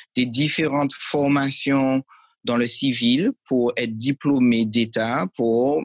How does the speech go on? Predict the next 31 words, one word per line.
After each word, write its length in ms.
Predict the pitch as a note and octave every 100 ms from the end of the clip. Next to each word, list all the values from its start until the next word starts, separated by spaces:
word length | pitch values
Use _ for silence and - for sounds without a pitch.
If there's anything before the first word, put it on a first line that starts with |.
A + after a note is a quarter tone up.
| -
mener 400 | A#2 A2+ A#2 B2+
à 140 | B2
bien, 420 | A2 A2+ A#2+ D#3 G3 - - - -
euh, 400 | A2+ A2 G#2+ A2
ma 200 | A2+ A#2+
mission 500 | B2+ B2+ - C#3+ E3+
qui 200 | - A#2
était 240 | G#2 B2+ C3
d'être 560 | A#2 A#2 - B2 C3 _ -
coach 300 | B2 A#2+ - -
sportif. 800 | - - B2+ A#2+ - G#2+ G#2+ - - - - - - -
Et, 260 | - B2 B2
euh, 600 | A#2+ A#2 A#2+ A#2 A#2 A#2
à 100 | A#2+
l'époque, 500 | B2 B2 - D3+ D3+ D3
eh 80 |
ben, 200 | C3 B2
du 100 | A#2
coup, 160 | A2+ D#3+
j'ai 140 | D3
fait 160 | C#3 C3
un 240 | B2+ B2
brevet 340 | A2+ C#3+ F3 E3+
professionnel 640 | - D#3+ D3+ - D3 C3+
de 80 | B2+
la 120 | A#2+ A2+
jeunesse 300 | B2 A2+ B2
et 40 |
des 120 | A#2
sports, 600 | A2+ - - B2+ B2 B2 A#2
euh, 360 | A2+ G#2+ G#2